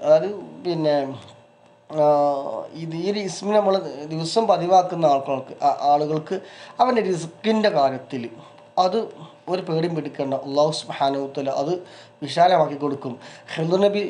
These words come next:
അലൈഹിസ്സലാം ഈ ഇസ്മിനെ അധികം, ഏ, ചൊല്ലിയിട്ടുണ്ടെന്നൊക്കെ കാണാം. അപ്പോൾ ബുദ്ധിമുട്ടുകളുടെ കെട്ടുക്കുടുക്കിൽ നിന്ന് ഒഴിവാകാൻ എന്ത് ചെയ്യുക? ഈ ഒരു ഇസ്മ ധാരാളം പതിവാക്കുക. അല്ലാഹു സുബ്ഹാനഹു വ തആല തൗഫീഖ്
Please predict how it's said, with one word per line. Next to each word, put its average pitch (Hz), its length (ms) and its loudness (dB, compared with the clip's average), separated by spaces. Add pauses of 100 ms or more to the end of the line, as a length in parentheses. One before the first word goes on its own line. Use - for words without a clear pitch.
(200)
അലൈഹിസ്സലാം 160 640 4 (400)
ഈ - 20 -2 (160)
ഇസ്മിനെ 151 360 -4 (140)
അധികം, 147 340 -2 (260)
ഏ, - 20 -4 (440)
ചൊല്ലിയിട്ടുണ്ടെന്നൊക്കെ 143 880 -4
കാണാം. 123 200 0 (500)
അപ്പോൾ 190 260 4 (400)
ബുദ്ധിമുട്ടുകളുടെ 247 920 2 (100)
കെട്ടുക്കുടുക്കിൽ 202 640 -4
നിന്ന് 175 240 -2
ഒഴിവാകാൻ 135 520 0 (640)
എന്ത് 151 160 -4
ചെയ്യുക? 131 240 -4 (440)
ഈ - 20 0 (120)
ഒരു 151 100 -2 (120)
ഇസ്മ - 220 -10 (120)
ധാരാളം 139 480 2
പതിവാക്കുക. 127 600 -8
അല്ലാഹു 147 340 2
സുബ്ഹാനഹു 131 400 -6
വ - 120 -10
തആല 143 260 2 (460)
തൗഫീഖ് 165 440 -2